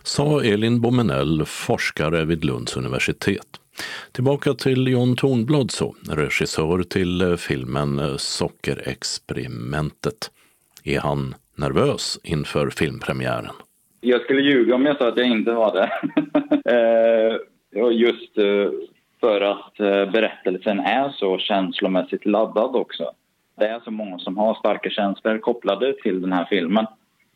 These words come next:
Speaker 2: Och, eh, man vill ju skapa en berättelse som berör publiken och samtidigt behandla berättelsen med respekt. Det skapar ju liksom lite nervositet, men, eh, jag är otroligt stolt över den här filmen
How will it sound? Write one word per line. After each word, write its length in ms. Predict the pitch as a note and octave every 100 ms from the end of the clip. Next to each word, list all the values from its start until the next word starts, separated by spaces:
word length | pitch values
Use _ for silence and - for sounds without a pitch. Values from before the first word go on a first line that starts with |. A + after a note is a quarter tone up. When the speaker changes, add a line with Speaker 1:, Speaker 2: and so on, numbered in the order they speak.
| _
Speaker 2:
Och, 460 | - G2 - _ -
eh, 260 | G2 F#2 F#2
man 200 | G2+ G#2
vill 160 | G#2
ju 140 | G#2 G2+
skapa 420 | - G#2+ F#2 G#2
en 100 | G#2
berättelse 520 | A2 G2+ - F2 F2+
som 240 | - F#2+
berör 640 | F#2 F#2 F#2+ A2+ F#2+ F2+ F2+ _ -
publiken 640 | F#2 F2+ E2 E2+ A2+ A2 - _ _ _
och 240 | G2 G2
samtidigt 960 | F#2+ G#2+ G2 F2 F#2 F2 E2+ E2 - _
behandla 720 | F#2 F2 F#2 E2 E2+ F#2 F#2+
berättelsen 720 | F2+ F#2+ E2+ - - - E2 E2
med 360 | D#2 D#2 D#2 - _ _ _ _ _
respekt. 360 | - - G#2 - - -
Det 140 | A2+ A2
skapar 260 | B2 G#2
ju 80 | F#2+
liksom 280 | F#2 G2 G2+
lite 140 | F#2
nervositet, 800 | F#2+ F#2 F2 F#2 E2+ - A2 G2
men, 280 | F2+ F2+ F2+
eh, 140 | F2+ F#2 - - _
jag 140 | G2
är 40 | F#2+
otroligt 1080 | G#2+ - - B2 A#2 G#2+ G2 A2+ C#3 C#3
stolt 520 | - - C#3 C3 F#2+ G#2
över 220 | F#2 F#2+
den 120 | F2+
här 180 | F2+ E2+
filmen 460 | F2+ D#2 G2+ A2+